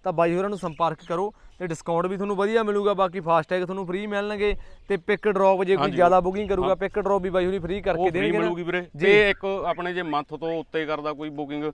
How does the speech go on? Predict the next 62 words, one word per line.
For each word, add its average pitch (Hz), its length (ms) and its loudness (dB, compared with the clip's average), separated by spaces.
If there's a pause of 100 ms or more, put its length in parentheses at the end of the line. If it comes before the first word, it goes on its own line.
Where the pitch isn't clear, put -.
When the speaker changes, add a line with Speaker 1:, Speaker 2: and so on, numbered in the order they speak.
Speaker 1:
ਜੀ। 175 140 -2
Speaker 2:
ਉਹਨੂੰ 170 140 0
ਵੀਰੇ 175 240 -4 (440)
ਇੱਕ 147 180 -8
ਟੈਂਕੀ 143 400 -6
ਡੀਜ਼ਲ 131 300 -8
ਫ੍ਰੀ। 117 260 -10 (120)
Speaker 1:
ਟੈਂਕੀ 214 320 -2
ਵੀ 262 60 0
ਫੁੱਲ 233 240 4
ਕਰਕੇ 185 240 -2
Speaker 2:
ਹਾਂ। - 60 -2
Speaker 1:
ਦੇਣਗੇ 165 240 -2
ਨਾ 185 100 0
ਵੀਰੇ, 156 200 -2
ਜੇ 165 120 2
Speaker 2:
ਹਾਂ। 196 80 2
Speaker 1:
ਮੰਥ 190 200 2
ਤੋਂ 202 120 0
ਉੱਤੇ 196 180 0
ਬੁਕਿੰਗ 196 300 -4
ਕਰਦਾ, 202 360 4
Speaker 2:
ਹਾਂ 226 140 -4
ਜੀ। 180 100 -12 (100)
Speaker 1:
ਡੀਜ਼ਲ 196 360 2
ਦੀ 226 100 -4
ਟੈਂਕੀ 214 320 -4
ਤੁਹਾਨੂੰ 208 220 -6
ਫੁੱਲ 190 200 -2
ਕਰਾ 180 180 -2
ਕੇ 175 100 -4
ਦੇਣਗੇ। 208 280 -2
ਸੰਪਰਕ 180 480 0
ਨੰਬਰ 185 240 -2
ਬਾਈ 175 180 2
ਹੋਰਾਂ 190 140 -2
ਦੇ 202 80 -2
ਉੱਤੇ 185 180 -4
ਚਲਾਤੇ 165 440 -2
ਆ 180 40 0
ਬਾਈ। 190 180 -6 (360)
ਸੋ 190 80 -4
ਵੀਡੀਓ 202 220 2
ਨੂੰ 233 80 0
ਸ਼ੇਅਰ 214 300 0
ਕਰ 220 220 4
ਦਿਓ। 220 220 2 (280)
ਹੁਣ 190 120 0 (140)
ਅੱਗੇ 185 220 2
ਜਿਵੇਂ 208 340 0 (240)
ਐਨ 190 180 -2
ਆਰ 196 80 2
ਆਈ 202 100 4
ਕਿਸੇ 190 220 0
ਭਰਾ 196 320 4
ਨੇ 190 280 -2
ਇੰਡੀਆ 185 320 2
ਆਉਣਾ 180 360 2 (120)
ਤਾਂ 170 100 -6
ਬਾਈ 165 200 2
ਹੋਰਾਂ 180 180 -2
ਦਾ 185 300 0